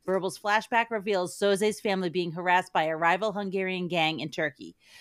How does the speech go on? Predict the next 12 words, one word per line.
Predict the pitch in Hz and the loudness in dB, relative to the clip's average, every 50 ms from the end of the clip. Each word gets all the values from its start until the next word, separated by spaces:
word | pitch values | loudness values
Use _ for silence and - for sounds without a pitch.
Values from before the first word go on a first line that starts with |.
| - _ | -20 _
Soze | - - 190 180 165 190 185 | -2 0 2 2 4 2 4
goes | 170 185 185 165 | 4 4 4 4
on | 190 185 180 | 4 4 2
a | 175 | 2
murderous | 185 196 208 196 214 226 226 - | 2 2 2 2 2 0 0 0
vendetta | - 214 214 208 208 190 180 170 | -2 -4 0 2 4 4 6 4
against | 151 160 165 180 151 - | 2 0 -2 -4 -4 -4
all | - 156 185 190 | 0 2 2 2
those | 170 185 180 175 | 4 2 0 0
who | - - 175 | -2 -4 -2
are | 160 160 | -2 -2
involved. | 165 160 151 160 151 131 113 107 117 - | -2 -4 -2 -2 -2 -2 -2 -4 -10 -18